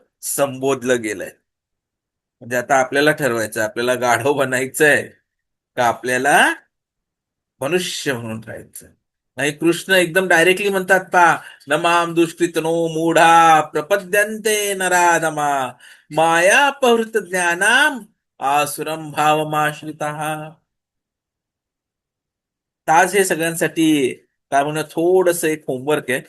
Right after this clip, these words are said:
आज सगळ्यांनी भगवद्गीतेचा सातव्या अध्यायातला हा पंधरावा श्लोक, त्याचा अर्थ आणि त्याचं तात्पर्य हे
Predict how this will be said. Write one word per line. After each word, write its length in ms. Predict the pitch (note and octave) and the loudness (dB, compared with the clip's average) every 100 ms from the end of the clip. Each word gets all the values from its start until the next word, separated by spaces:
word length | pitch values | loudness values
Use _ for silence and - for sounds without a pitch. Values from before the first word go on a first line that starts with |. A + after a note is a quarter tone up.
| _ _ _ _ _ _ _ _ _ | _ _ _ _ _ _ _ _ _
आज 260 | C#3+ E3+ - | 0 0 0
सगळ्यांनी 840 | D#3+ C3 D#3 E3 E3 D3 C#3+ D#3 - | -4 0 2 2 2 -4 -6 -10 -8
भगवद्गीतेचा 760 | C3+ C#3+ D3+ D3+ D3+ D3+ D#3+ | -2 -2 0 -2 -4 -4 -6
सातव्या 560 | - - C#3+ C3 F3 F3+ | -8 -4 -4 -2 0 0
अध्यायातला 760 | C#3 - C3 B2+ - A#2+ A2 - _ _ - | 0 0 0 0 -2 -6 -6 -10 _ _ -8
हा 40 | |
पंधरावा 680 | C3+ - C3 B2+ D3 D#3+ E3 | -6 -4 -4 -2 -2 2 0
श्लोक, 520 | - C#3 C3+ A2 - _ _ _ _ _ _ _ _ | -2 -2 -2 -2 -6 _ _ _ _ _ _ _ _
त्याचा 260 | B2 C#3 C#3 | -6 -4 -2
अर्थ 440 | C#3+ D#3+ D#3+ D3+ | 0 0 -2 -4
आणि 200 | A#2+ A#2 | -4 -4
त्याचं 320 | A#2+ B2 C#3 C3 | -6 -6 -6 -6
तात्पर्य 600 | C3+ - D#3+ D3 B2+ G#2+ - _ _ _ | -6 -4 -2 -2 -2 -6 -10 _ _ _
हे 80 | _ | _